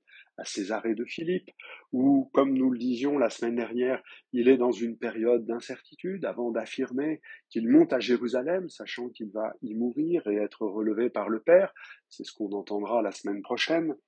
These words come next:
Mais là, Jésus est, a besoin d'un com-, de la parole d'un compagnon.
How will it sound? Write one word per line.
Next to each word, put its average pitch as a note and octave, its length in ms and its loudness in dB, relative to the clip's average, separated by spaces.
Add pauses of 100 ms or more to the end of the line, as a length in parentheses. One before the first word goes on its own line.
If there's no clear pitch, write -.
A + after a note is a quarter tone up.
(880)
Mais C3+ 100 4
là, F#3 200 6
Jésus F3+ 480 2
est, E3 200 2 (1120)
a D3+ 80 -4
besoin E3 400 -2
d'un E3 160 -4
com-, F3+ 340 -4
de C#3+ 120 2
la D#3+ 140 4
parole A#2+ 420 2
d'un A#2 160 -2
compagnon. G2+ 500 -10